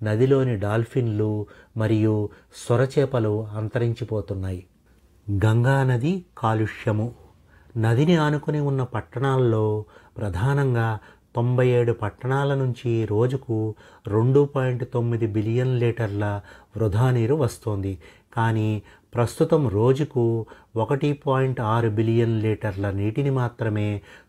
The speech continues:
శుద్ధి చేసే సామర్థ్యం అందుబాటులో ఉంది అని నదీ ప్రక్షాళనను పర్యవేక్షిస్తున్న ప్రభుత్వ విభాగం తన నివేదికలో వెల్లడించింది. అంటే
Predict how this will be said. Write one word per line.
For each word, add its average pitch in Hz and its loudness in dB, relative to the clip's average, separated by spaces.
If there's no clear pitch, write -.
శుద్ధి 131 2
చేసే 123 2
సామర్థ్యం 113 -2
అందుబాటులో 117 0
ఉంది 107 2
అని 101 -2
నదీ 104 0
ప్రక్షాళనను 127 0
పర్యవేక్షిస్తున్న 107 -2
ప్రభుత్వ 120 2
విభాగం 113 2
తన 127 0
నివేదికలో 117 2
వెల్లడించింది. 107 0
అంటే 104 2